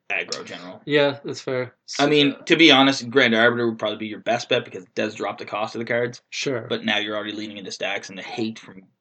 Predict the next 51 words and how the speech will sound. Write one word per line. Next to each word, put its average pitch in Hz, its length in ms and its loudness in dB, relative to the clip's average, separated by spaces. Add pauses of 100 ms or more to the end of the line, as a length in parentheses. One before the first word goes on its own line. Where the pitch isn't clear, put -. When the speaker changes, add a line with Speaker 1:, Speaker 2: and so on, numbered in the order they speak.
(160)
Speaker 1:
Grand 101 240 -10
Arbiter 95 320 -8
is 82 120 -16
just 90 240 -14
immense. 82 400 -16 (180)
It's 175 240 -4
Speaker 2:
You 165 80 10
might 190 60 8
Speaker 1:
just - 120 6
Speaker 2:
be 180 100 4
able 156 220 4
to 143 160 -4
convince 120 380 -4
people 110 240 -2
that 110 200 -4
you're 113 140 -4
playing 104 560 -10 (320)
flyers, 107 560 -4
but 113 260 -6 (800)
Speaker 1:
it 143 120 4
wouldn't 135 180 8
matter 104 340 2
at 110 100 -4
that 113 180 2
point. 104 260 -8
Like, 113 240 -4
you're 127 140 -2
playing 143 200 8
Speaker 2:
Yeah, 131 60 4
Speaker 1:
Grand 123 200 4
Arbiter. - 160 0
Speaker 2:
it'd 143 80 -2
be 143 120 4
harder 139 300 6
to 113 120 -4
do. 107 320 0
You 110 100 0
Speaker 1:
Yeah, - 20 0
Speaker 2:
definitely 123 300 4
Speaker 1:
people, 135 180 6
Speaker 2:
take 117 160 2
more 147 100 4
Speaker 1:
people 139 160 4
Speaker 2:
hate. 110 80 -2
Speaker 1:
just 117 280 2
hate 104 320 -10
Grand 85 280 -14
Arbiter. - 500 -10
<laughs> 127 60 -12
Speaker 2:
Yeah. 117 340 -2 (600)
Um, 127 680 4